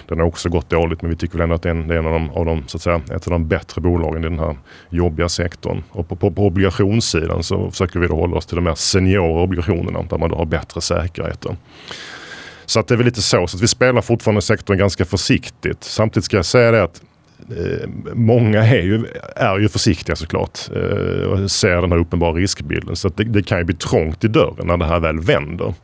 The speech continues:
Det känns väl inte som att det kanske är just nu, men, men, men, eh, börjar vi få signaler om att, så att säga, finansieringsmarknaden blir bättre eller att, att räntetoppen är här eller någonting, då skulle det kunna vända rätt snabbt. Det är nog många som skulle behöva liksom täcka undervikter då.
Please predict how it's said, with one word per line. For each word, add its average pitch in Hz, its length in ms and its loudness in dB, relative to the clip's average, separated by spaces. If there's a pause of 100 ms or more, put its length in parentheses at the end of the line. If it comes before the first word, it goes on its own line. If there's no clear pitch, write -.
(440)
Det - 80 -6
känns 95 260 0
väl 92 40 2
inte 90 100 -2
som 90 100 -2
att 82 100 0
det 85 100 0
kanske 85 320 -2
är 85 60 2
just 85 340 0
nu, 87 360 -2
men, 87 160 -2
men, 90 220 0
men, 87 360 2
eh, 87 160 2
börjar 92 480 2
vi 104 120 2
få 104 120 -4
signaler 98 460 4
om 92 120 2
att, 90 160 0
så - 140 -14
att 82 40 -12
säga, 87 260 2 (400)
finansieringsmarknaden 90 920 2
blir 87 100 2
bättre 90 440 0
eller 87 120 0
att, 87 120 -2
att 87 180 -4
räntetoppen 87 760 0
är 82 40 2
här 85 200 2
eller 82 180 0
någonting, 85 440 -2 (320)
då 87 100 0
skulle 87 300 2
det 90 100 2
kunna 87 200 0
vända 85 260 2
rätt 80 120 0
snabbt. - 340 -4
Det 85 60 0
är - 20 2
nog 87 100 2
många 87 260 2
som 90 140 -6
skulle 90 180 -4
behöva 85 200 2
liksom 82 200 -2
täcka 85 380 0
undervikter 82 540 -2
då. - 200 -2